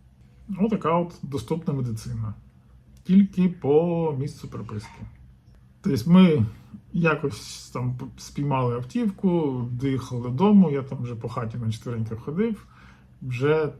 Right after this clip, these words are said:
на наступний день їм знайшли, знайшли даже не ми, а знайшла ця сусідка, яка була лікарем. І ціпок якийсь, ну, бо в Радянському Союзі піти десь знайти, а, якийсь,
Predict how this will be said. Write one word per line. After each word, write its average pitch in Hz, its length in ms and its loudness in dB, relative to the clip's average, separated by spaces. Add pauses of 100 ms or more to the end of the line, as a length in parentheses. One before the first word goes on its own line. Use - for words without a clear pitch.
(320)
на 139 160 -6
наступний 127 500 -4
день 190 600 8 (840)
їм 139 360 -4
знайшли, 135 800 0 (640)
знайшли 147 500 -4
даже 135 260 -2
не 135 100 -2
ми, 190 220 10
а 139 80 2
знайшла 127 440 -2
ця 123 140 -6
сусідка, 127 460 -6
яка 117 200 -6
була 120 260 -6
лікарем. 110 420 -4 (500)
І 214 80 -6 (240)
ціпок 190 480 0
якийсь, 123 560 -4 (440)
ну, 139 220 -8
бо 127 460 -2
в 127 60 0
Радянському 131 460 -4
Союзі 127 300 -4
піти 120 300 -8
десь 117 440 -12
знайти, 127 640 -6 (1000)
а, 120 320 -8
якийсь, - 580 -8